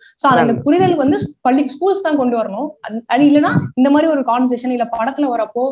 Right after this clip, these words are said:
Speaker 1: அந்த டிஸ்கஷன் நம்ம பியர் குரூப்ல நம்ம ஃப்ரெண்ட்ஸ் கிட்ட நம்ம ஏற்படுத்துறப்போ சொல்றதா மட்டும்தான் அது புரிதல் ப-
Speaker 2: அதுதான் இப்ப நம்ம பேசணும்னா நம்ம, நம்மள ஃபாலோ பண்றவங்க, நம்மள சார்ந்து இருக்கவங்களுக்கு அது போய் சேரும். ஆனா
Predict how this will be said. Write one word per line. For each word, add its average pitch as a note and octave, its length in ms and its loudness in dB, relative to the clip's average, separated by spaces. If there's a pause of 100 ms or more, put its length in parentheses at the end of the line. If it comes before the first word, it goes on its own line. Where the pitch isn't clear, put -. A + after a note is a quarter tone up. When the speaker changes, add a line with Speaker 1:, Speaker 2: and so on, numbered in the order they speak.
(200)
Speaker 1:
அந்த A3 180 -4
டிஸ்கஷன் C4+ 400 -4
நம்ம A3 140 -4
பியர் B3+ 220 -2
குரூப்ல A#3+ 220 -4
நம்ம A3 140 -4
ஃப்ரெண்ட்ஸ் A#3+ 260 -8
கிட்ட B3+ 140 -2
நம்ம G#3+ 160 -2
ஏற்படுத்துறப்போ A3+ 560 -2
சொல்றதா A3+ 360 0
மட்டும்தான் D4 480 0
அது G#3+ 180 -6
புரிதல் B3 380 0
ப- F#3+ 80 -4
Speaker 2:
அதுதான் G3 220 4
இப்ப E3 180 0
நம்ம F3 340 0
பேசணும்னா G#3+ 460 2 (380)
நம்ம, G3 300 0
நம்மள F#3+ 220 0
ஃபாலோ A3 360 0
பண்றவங்க, G#3 340 -4
நம்மள G3+ 180 -4
சார்ந்து G#3 360 -4
இருக்கவங்களுக்கு G3 480 -4
அது G3 100 -2
போய் G3 140 -2
சேரும். E3 380 -4
ஆனா A#3 340 2